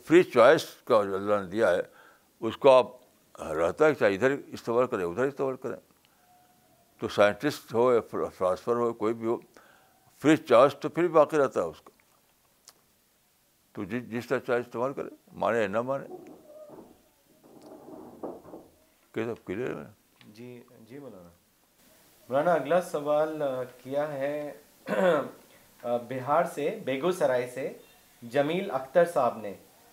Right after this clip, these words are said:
Speaker 2: آ، انہوں نے لکھا ہے، یہ جو کہا جاتا ہے کہ اللہ نے انسان کو کمپلیٹ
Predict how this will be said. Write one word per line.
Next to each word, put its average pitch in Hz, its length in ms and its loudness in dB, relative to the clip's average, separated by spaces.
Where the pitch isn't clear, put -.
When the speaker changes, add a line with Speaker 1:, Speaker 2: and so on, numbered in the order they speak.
Speaker 2:
آ، 123 160 0
انہوں 151 220 -2
نے 190 120 -4
لکھا 175 340 -4
ہے، 175 280 -4
یہ 160 280 0
جو 233 120 4
کہا 180 340 4
جاتا 170 400 4
ہے 190 100 -6
کہ 196 280 -12
اللہ 151 380 0
نے 185 180 -4
انسان 147 580 -6
کو 175 160 -6
کمپلیٹ 180 720 -6